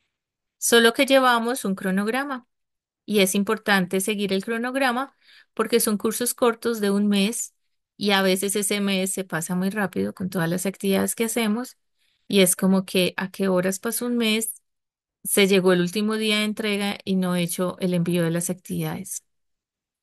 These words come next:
¿Listo? Muchísimas gracias, gracias por su comprensión, gracias por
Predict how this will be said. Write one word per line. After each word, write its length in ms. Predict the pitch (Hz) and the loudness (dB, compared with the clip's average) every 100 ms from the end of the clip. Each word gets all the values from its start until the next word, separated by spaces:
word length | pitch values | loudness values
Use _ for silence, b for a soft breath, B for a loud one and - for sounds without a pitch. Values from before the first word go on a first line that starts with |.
| _ | _
¿Listo? 600 | - 180 180 - 262 359 _ _ _ _ _ _ _ _ _ _ _ _ _ _ | 0 2 4 2 0 -4 _ _ _ _ _ _ _ _ _ _ _ _ _ _
Muchísimas 580 | - 196 196 220 226 226 | 4 4 6 4 4 4
gracias, 380 | 214 202 214 247 | 4 4 4 0
gracias 300 | 226 190 190 190 | 2 2 2 0
por 140 | 202 | -4
su 120 | 214 | -4
comprensión, 640 | - 190 185 180 196 226 262 | 0 2 2 0 0 -2 -4
gracias 420 | 214 196 185 190 | -2 0 0 -2
por 440 | - 214 202 185 | -4 -2 0 0